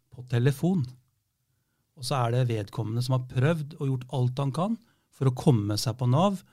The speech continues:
for han trenger hjelp. Eh, ruskonsulenten hans er sykemeldt, og så er det på en måte litt vanskelig for han å komme seg inn i det systemet da. Og så møter vi på en måte veldig sånn motgang, men så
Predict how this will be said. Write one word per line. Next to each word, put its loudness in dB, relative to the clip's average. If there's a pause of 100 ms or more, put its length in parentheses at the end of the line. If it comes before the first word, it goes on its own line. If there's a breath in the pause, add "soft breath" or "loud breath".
(260)
for -6
han 0
trenger 2
hjelp. -2 (300)
Eh, 2
ruskonsulenten 0
hans 0
er 2
sykemeldt, 0 (500)
og -4
så 2
er 2
det -4
på 0
en 2
måte 0
litt 0
vanskelig 0
for 2
han -2
å -10
komme 2
seg 0
inn 4
i 4
det 0
systemet 0
da. 4 (800)
Og -2
så 6
møter 4
vi 2
på 0
en 4
måte 2
veldig 2
sånn 4
motgang, 4
men 2
så 2